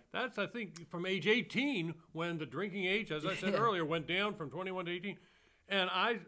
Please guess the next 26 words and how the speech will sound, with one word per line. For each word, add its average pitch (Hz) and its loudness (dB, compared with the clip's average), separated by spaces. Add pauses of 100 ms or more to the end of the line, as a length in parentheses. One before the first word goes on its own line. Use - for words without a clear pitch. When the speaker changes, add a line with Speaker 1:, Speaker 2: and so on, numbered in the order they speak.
Speaker 2:
You 165 -2
Speaker 1:
I - -2
Speaker 2:
felt 208 6
Speaker 1:
said, 214 2
Speaker 2:
that. 202 0
Speaker 1:
"My 214 4
God, 180 4 (260)
I 190 2
love 208 0
these 135 -2
places." 104 -10 (160)
Speaker 2:
Yeah. 135 0
Speaker 1:
'Cause 175 -2
you 180 -4
go 208 2
in 233 2
and 214 0
you 170 0
have 190 0
a 185 -4
beer, 214 0
it 190 -4
relaxes 175 -4
you, 220 -10 (260)
and 190 -2
then 247 0